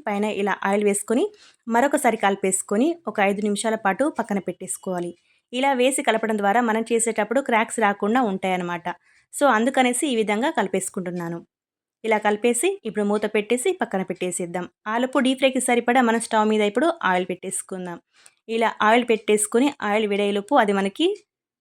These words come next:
పర్ఫెక్ట్గా నానుతుందన్నమాట. చూడండి, ఇప్పుడు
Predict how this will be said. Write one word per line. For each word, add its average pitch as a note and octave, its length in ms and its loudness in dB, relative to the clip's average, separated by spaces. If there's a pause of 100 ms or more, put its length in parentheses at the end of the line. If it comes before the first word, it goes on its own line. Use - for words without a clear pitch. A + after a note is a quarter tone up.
(120)
పర్ఫెక్ట్గా G#3 540 -4
నానుతుందన్నమాట. F3+ 640 -4 (680)
చూడండి, B3+ 380 2 (280)
ఇప్పుడు A3 160 0